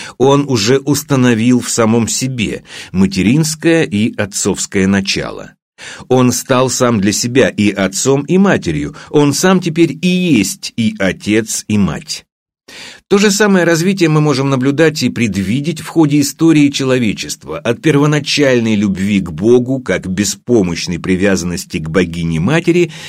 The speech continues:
через послушную привязанность к Богу-отцу, к состоянию зрелости, когда Бог перестал быть внешней силой, когда человек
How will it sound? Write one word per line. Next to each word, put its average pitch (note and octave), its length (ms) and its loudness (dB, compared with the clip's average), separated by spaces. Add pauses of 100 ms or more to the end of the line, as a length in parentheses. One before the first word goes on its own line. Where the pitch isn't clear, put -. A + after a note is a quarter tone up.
(180)
через F#3 300 2
послушную F3+ 800 2
привязанность B2+ 760 2
к A2+ 100 -6
Богу-отцу, G#2+ 1000 2 (240)
к - 80 -8
состоянию F#3 640 4
зрелости, D#3 880 2
когда G#2 380 0
Бог F#3 480 2 (340)
перестал G3 560 2
быть C#3 280 2
внешней C#3 640 2
силой, G2+ 640 -4 (420)
когда D3 280 2
человек D#3 480 2